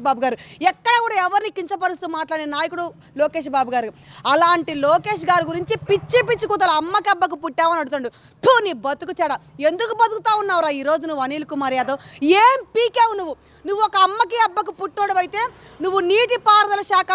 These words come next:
మంత్రిగా ఉన్నావు, పోలవరం ప్రాజెక్ట్ చేస్తానని నువ్వు అసెంబ్లీలో తొడగొట్టిన నా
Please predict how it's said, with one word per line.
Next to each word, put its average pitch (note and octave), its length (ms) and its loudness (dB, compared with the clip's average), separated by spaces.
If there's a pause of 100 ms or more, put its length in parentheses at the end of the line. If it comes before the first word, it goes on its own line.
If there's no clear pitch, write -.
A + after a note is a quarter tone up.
(100)
మంత్రిగా F4 340 0
ఉన్నావు, D#4+ 360 -2 (400)
పోలవరం A#4 600 6
ప్రాజెక్ట్ G#4 400 2
చేస్తానని G4 400 0 (120)
నువ్వు F#4+ 160 -6 (140)
అసెంబ్లీలో G#4+ 440 -4 (160)
తొడగొట్టిన A4 440 2
నా F#4+ 100 2